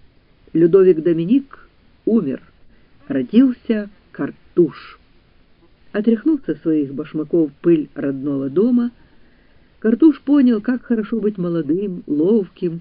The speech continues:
сильным и жить в Париже. Он решил, что бежать ему не нужно. Встретить отца в большом городе было довольно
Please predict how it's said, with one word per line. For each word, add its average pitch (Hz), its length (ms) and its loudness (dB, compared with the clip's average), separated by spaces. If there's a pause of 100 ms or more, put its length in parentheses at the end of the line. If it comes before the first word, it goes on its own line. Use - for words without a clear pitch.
(160)
сильным 165 600 -6 (400)
и 160 120 2
жить 175 260 -2
в - 60 -20
Париже. 135 580 -4 (800)
Он 330 180 2
решил, 269 380 0
что 240 200 -4
бежать 220 420 -4
ему 247 220 4
не 220 160 4
нужно. 160 520 -4 (580)
Встретить 277 460 2
отца 247 400 -4
в 190 60 -4
большом 156 420 -4
городе 143 360 0
было 151 200 -2
довольно 196 420 -2